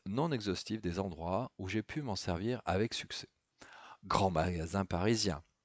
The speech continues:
Chantier de construction du sud de la France entre Nice et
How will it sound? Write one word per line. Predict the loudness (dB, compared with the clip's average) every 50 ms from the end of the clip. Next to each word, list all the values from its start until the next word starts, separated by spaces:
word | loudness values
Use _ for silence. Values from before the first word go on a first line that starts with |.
| _ _ _ -20 -20 -20 -20 _ _ _
Chantier | 2 4 6 6 6 6 4 4 4 4 6
de | 4 4
construction | 0 0 -4 -4 -4 -6 -6 -4 -2 -2 -2
du | -4 -2
sud | 0 2 2 4 4 4 2 2
de | 0 0
la | 2 2 0
France | -2 -4 -6 -4 -2 -2 -2 -4 -6 -8 _ -6
entre | -6 -4 -2 -2 -4
Nice | -2 -2 -2 -4 -2 -2 -2 -2 -4 _ -8
et | -8